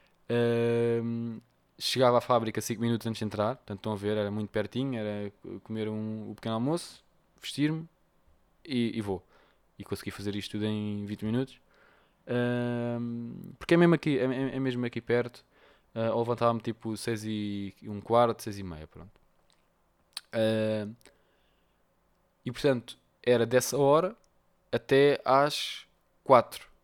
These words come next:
Portanto, estou a falar aqui de dez horas do meu dia também, né? Se vocês verem por esta lógica, mas há malta às vezes que até é doze ou catorze,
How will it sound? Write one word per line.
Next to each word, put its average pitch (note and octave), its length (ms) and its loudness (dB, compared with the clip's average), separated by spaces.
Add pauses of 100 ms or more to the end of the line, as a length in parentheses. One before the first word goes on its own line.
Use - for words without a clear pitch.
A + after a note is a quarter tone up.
Portanto, A2 220 -4
estou A2+ 120 -4
a - 20 -2
falar A#2+ 240 2
aqui A#2 200 -4
de A2+ 80 -10
dez A#2+ 280 2
horas A#2 240 2
do A#2+ 80 -2
meu B2 160 2
dia B2+ 220 2
também, C3 420 0
né? A2 180 -4
Se - 100 -14
vocês G#2 220 -8
verem A2+ 240 -4
por A#2 140 0
esta A#2 200 0
lógica, A#2+ 400 0
mas G#2 160 -8
há G2+ 80 0
malta A2 260 0
às A2+ 60 -4
vezes A#2+ 160 -6
que - 100 -8
até B2+ 200 0
é B2+ 60 4
doze B2+ 320 2
ou A#2+ 60 2
catorze, C#3 500 0